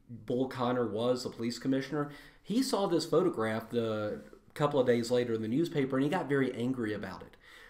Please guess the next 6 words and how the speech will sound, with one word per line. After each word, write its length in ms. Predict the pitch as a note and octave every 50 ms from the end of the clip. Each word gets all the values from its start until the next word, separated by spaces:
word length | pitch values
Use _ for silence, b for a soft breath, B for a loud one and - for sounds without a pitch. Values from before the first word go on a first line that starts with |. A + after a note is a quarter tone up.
| B B B B _ -
And 280 | C#3 C#3 C3+ B2+ A#2+
his 240 | C3 C#3 C3 A#2 A#2
response 680 | A#2 A2+ G#2+ - - - F#3+ G3 F3 C#3 C3 A#2+ A#2+ C#3+
is 120 | C3 A#2
very 240 | A#2+ C#3 C3+ A#2+ -
telling. 580 | - - C3+ D#3+ D3+ C3 G#2+ G2+ G#2 A2 A2+